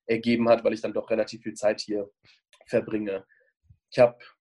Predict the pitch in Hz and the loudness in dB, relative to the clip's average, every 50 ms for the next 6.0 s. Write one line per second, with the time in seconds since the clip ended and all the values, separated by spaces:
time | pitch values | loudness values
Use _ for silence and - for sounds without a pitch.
0 | _ _ _ _ _ _ - - 113 123 127 127 - - 139 135 139 143 143 143 | _ _ _ _ _ _ -8 -2 0 0 0 0 -2 -8 -6 -4 -2 0 0 0
1 | 143 139 - 127 127 127 135 135 135 - 123 123 143 156 156 156 160 139 - 120 | 0 2 4 6 6 6 6 2 0 4 6 6 6 6 4 4 4 2 2 2
2 | 120 120 120 - - - - - - 175 - 175 156 - 160 147 143 143 143 123 | -2 -2 -6 -12 -18 -16 -10 -4 -4 -4 -4 -4 -6 -2 -2 -2 -2 0 -2 -2
3 | 120 113 117 117 113 - 110 123 135 127 - - 131 123 - 113 - 113 110 - | 0 2 0 0 0 -2 -8 -6 -4 -4 -4 -4 -6 -8 -8 -10 -12 -12 -10 -4
4 | 107 113 120 127 - - 156 147 147 151 156 147 - - - 127 - - 131 135 | 0 0 0 0 -2 -6 -6 -6 -4 -4 -6 -8 -6 -4 -2 -2 2 4 4 4
5 | 131 139 131 131 - 139 135 135 - - _ - 120 113 113 110 113 113 - - | 6 4 4 4 0 -10 -10 -10 -12 -18 _ -10 -8 -6 -6 -6 -8 -10 -12 -20